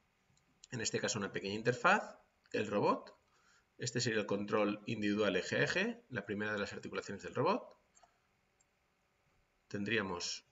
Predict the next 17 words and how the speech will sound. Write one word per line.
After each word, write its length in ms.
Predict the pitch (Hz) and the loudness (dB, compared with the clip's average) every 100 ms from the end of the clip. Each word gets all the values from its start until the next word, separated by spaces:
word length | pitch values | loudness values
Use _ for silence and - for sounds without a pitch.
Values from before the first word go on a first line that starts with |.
| _ _ _ _ | _ _ _ _
una 160 | 123 107 | -4 -4
segunda 300 | 104 101 98 | -4 -2 -4
articulación, 720 | - 92 - - 135 233 - _ _ - - | -4 -8 -8 -2 -2 -2 -6 _ _ -20 -20
que 80 | - | -12
sería 220 | 92 87 | -8 -6
esta 160 | 87 117 | -4 -2
de 60 | 131 | -2
aquí, 380 | 170 220 247 _ _ _ _ _ _ _ _ _ _ _ | -2 -4 -8 _ _ _ _ _ _ _ _ _ _ _
y 120 | - 104 | -8 -4
una 120 | 98 | -2
tercera 320 | 92 - 127 | -4 0 0
articulación, 720 | 110 101 95 90 123 151 - - _ _ - | 0 -2 -4 -2 -2 -4 -8 -18 _ _ -12
que 100 | 104 | -8
sería 280 | - 104 | -4 -2
esta 200 | 101 - | -2 -2
de 60 | 95 | -4
aquí. 300 | 92 92 - | -6 -10 -12